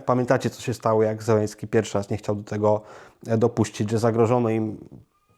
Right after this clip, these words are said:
podejrzewamy, na przykład wyłączeniem Starlinków, co by spowodowało załamanie frontu. Tym razem przyjeżdżacie, nie pyskujecie, podpisujemy.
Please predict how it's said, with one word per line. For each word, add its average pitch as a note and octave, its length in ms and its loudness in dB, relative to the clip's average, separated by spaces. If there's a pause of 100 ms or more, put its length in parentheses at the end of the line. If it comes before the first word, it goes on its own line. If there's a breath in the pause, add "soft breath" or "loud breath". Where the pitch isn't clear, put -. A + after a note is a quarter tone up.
(120)
podejrzewamy, A#2 720 2
na G#2+ 100 -4
przykład A2 260 0
wyłączeniem A2 500 2
Starlinków, A2+ 580 0
co - 100 -4
by G2 80 -6
spowodowało G#2+ 420 -2
załamanie G#2+ 380 -2
frontu. G2+ 400 0 (280 loud breath)
Tym D#3+ 140 4
razem E3+ 340 4
przyjeżdżacie, C#3+ 720 2 (400 loud breath)
nie B2 320 4
pyskujecie, D#3+ 800 2
podpisujemy. C#3 840 2